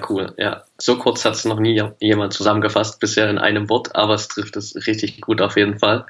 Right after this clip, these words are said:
Als letztes für unsere Zuhörer, für jeden, der dich noch nicht kennt, der gern, äh,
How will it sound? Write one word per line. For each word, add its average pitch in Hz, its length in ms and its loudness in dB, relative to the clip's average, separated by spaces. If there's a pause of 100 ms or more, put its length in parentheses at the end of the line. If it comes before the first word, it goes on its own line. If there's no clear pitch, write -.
(760)
Als 123 240 2
letztes 151 420 0
für 131 160 0
unsere 120 500 -2
Zuhörer, 135 580 2
für 127 160 0
jeden, 120 300 2
der 113 180 2
dich 110 380 -4
noch 117 340 -2
nicht 131 200 -6
kennt, 123 340 0
der 113 160 4
gern, 110 560 0
äh, 107 600 0